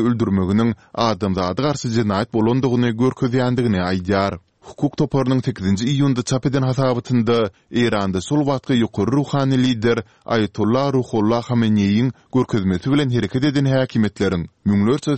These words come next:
siýasy tutsagy suwdyň karary bolmazdan öldürendigini,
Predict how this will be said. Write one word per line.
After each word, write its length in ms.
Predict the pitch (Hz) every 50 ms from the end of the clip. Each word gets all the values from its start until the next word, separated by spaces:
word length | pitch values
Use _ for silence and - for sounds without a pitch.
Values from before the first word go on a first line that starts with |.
| -
siýasy 360 | - 127 113 101 98 98 -
tutsagy 400 | - - - - 139 131 120 127 117 -
suwdyň 280 | - 107 104 98 143 143
karary 420 | - 139 135 139 135 131 131 123
bolmazdan 460 | 123 127 120 113 104 90 90 117 120
öldürendigini, 1000 | 107 123 131 120 110 95 95 92 92 98 98 104 104 110 110 113 113 113 104 98